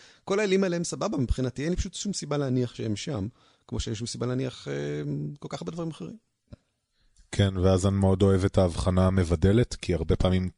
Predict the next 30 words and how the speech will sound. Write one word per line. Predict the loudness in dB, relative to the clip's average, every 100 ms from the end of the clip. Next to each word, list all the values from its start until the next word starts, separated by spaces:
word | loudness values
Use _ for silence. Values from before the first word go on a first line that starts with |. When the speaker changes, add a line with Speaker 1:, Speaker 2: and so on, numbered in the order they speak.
| -16 -8
Speaker 2:
אה, | -4 -2 -4 -4
דיונים | 0 2 2
עם | 0 -2
תאיסטים | -4 -4 -2 -4 -2 -4 0
שהם | 0 0 2
מאוד | 2 2
חזקים | 0 0 -2 -2 -2
בדת | 2 2 2
מסוימת, | -2 0 0 -2 -2
בין | 0
אם | 0
נצרות | -2 -4 0 2 2
או |
בין | 0 0
אם | 0
יהדות | -2 2 2 2
או | -2
אסלאם | -6 -4 -2 -4
או |
כאלה, | 0 2 4 2 -2 -18 -20 _
אז | -4 -2
הם | 0 0
מנסים | 0 0 2 2 2 2 -4 -4
כזה, | -4 0 2 0 -4 _ _
בשיטת | -2 0 2 2 2
הסלאמי, | 2 4 4 4 0
הם | -2
מנסים | -4 0 2
להביא | 4 4 4
אותך | 4 4